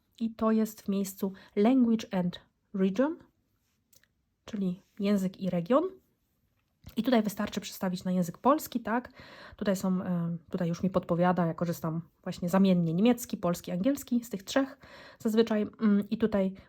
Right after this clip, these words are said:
muszę przejść po prostu i wybrać sobie na przykład na polski. Mhm, gdzie Ty jesteś, polski? Bardzo Cię rzadko używam. No właśnie, poszukamy sobie.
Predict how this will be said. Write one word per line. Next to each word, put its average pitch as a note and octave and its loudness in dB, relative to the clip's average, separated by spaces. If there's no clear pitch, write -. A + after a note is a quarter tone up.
muszę F#3+ -2
przejść - -4
po - -10
prostu - -6
i E3+ -8
wybrać F3 -4
sobie F3 -4
na D#3+ -8
przykład - -14
na E3 -8
polski. F#3+ -2
Mhm, F#3+ -4
gdzie G3 -10
Ty G3 -12
jesteś, A3 -10
polski? - -10
Bardzo - -14
Cię F#3 -16
rzadko G3 -10
używam. G3+ -2
No A3+ -2
właśnie, F3 -12
poszukamy - -16
sobie. F#3+ -8